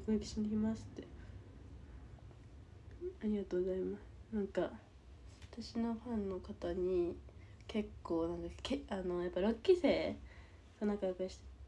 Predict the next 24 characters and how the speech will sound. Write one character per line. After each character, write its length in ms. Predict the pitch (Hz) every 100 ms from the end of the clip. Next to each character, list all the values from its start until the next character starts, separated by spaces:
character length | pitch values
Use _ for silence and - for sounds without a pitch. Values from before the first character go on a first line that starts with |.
| -
て 60 |
た 20 |
ら、 300 | 185 202 180 - - -
ケ 180 | - 254
ー 120 | 262 -
フ 160 | 285 214
ォ 40 |
ー 20 |
の 360 | 180 190 180 - - - - - - - - - - - - - - - - - - - - - - - -
子 160 | 233
に、 160 | 202 -
方 240 | 208 214
に 300 | 190 190 185
推 100 | -
し 240 | 190 - 220
が 220 | 214 -
多 200 | 208 214
い 160 | 226 208
で 120 | 170
す 100 | -
み 80 | 165
た 80 |
い 60 |
な 60 | -